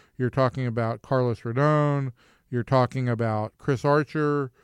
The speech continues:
uh, who the Rangers might face twice in the last forty games. Talking about Carlos Carrasco in Cleveland, who the Rangers may face here in the next ten days and could face in the postseason. And if you look back at that list of guys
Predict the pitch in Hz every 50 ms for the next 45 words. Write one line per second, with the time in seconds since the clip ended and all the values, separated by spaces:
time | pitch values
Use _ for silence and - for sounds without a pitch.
0 | _ _ _ _ _ _ - 127 117 117 117 131 131 139 135 135 131 135 139 139
1 | 135 143 131 107 123 135 131 135 131 - - 143 139 127 - _ - 143 139 139
2 | 131 - - 135 131 123 123 123 127 123 - - - 143 139 135 131 127 131 131
3 | 131 127 127 127 127 120 _ _ - - - _ - - _ _ _ _ _ _
4 | _ _ _ _ - 147 143 135 - 139 131 127 127 - - - 139 131 131 120
5 | - - - 135 135 139 139 131 - - 131 117 110 107 _ - - 180 180 170
6 | 156 160 156 151 131 135 143 135 135 135 135 135 131 127 131 123 127 127 120 120
7 | - 139 131 123 - - - 131 131 127 120 113 113 107 110 104 _ - - 143
8 | 127 127 139 147 156 156 156 156 143 - - _ - - - - - _ _ _
9 | _ - 147 156 160 143 - 160 147 - - 151 139 127 - - 127 120 - -
10 | 156 156 156 - - 156 147 139 143 139 127 - _ _ _ _ _ - 165 -
11 | - 214 226 320 294 - 147 156 160 185 202 190 - 143 - 131 120 117 - 139
12 | 131 160 214 190 123 113 - - - _ - - 147 123 117 113 143 165 202 185
13 | 131 117 120 120 117 - -